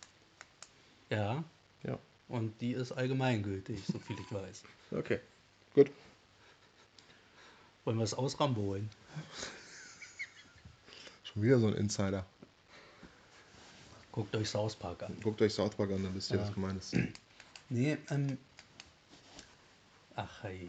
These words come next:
Speaker 1: jetzt hab ich's wieder vergessen, weil du hier wieder dazwischen gequatscht hast.
Speaker 2: Entschuldigung, dass ich mich hier in meinem Podcast irgendwo auch nochmal einbringe.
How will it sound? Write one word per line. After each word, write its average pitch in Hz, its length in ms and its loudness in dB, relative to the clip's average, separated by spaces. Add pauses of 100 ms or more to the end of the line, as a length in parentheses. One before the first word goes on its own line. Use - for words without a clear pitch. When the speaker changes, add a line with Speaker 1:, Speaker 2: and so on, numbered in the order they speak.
Speaker 1:
jetzt 98 200 -12
hab 107 120 -2
ich's 104 140 -4
wieder 104 160 -2
vergessen, 107 400 -4
weil 98 80 -4
du 98 80 -4
hier 104 140 -2
wieder 107 180 -4
dazwischen 101 460 -6
gequatscht - 240 -12
hast. - 280 -6
Speaker 2:
Entschuldigung, 95 460 -2
dass 90 140 -6
ich 90 140 -6
mich 92 120 -8
hier 104 180 4
in 95 120 2
meinem 98 260 2
Podcast 104 560 -2
irgendwo 101 300 4
auch 82 100 2
nochmal 107 320 2
einbringe. 95 440 -2